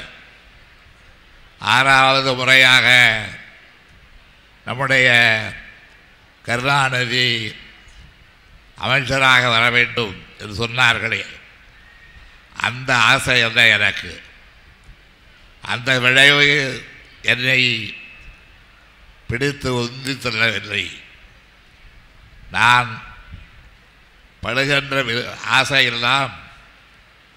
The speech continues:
கொண்டுள்ள விருப்பமெல்லாம் திராவிட முன்னேற்ற கழகத்தை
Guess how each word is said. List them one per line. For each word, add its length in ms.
கொண்டுள்ள 600
விருப்பமெல்லாம் 920
திராவிட 520
முன்னேற்ற 580
கழகத்தை 960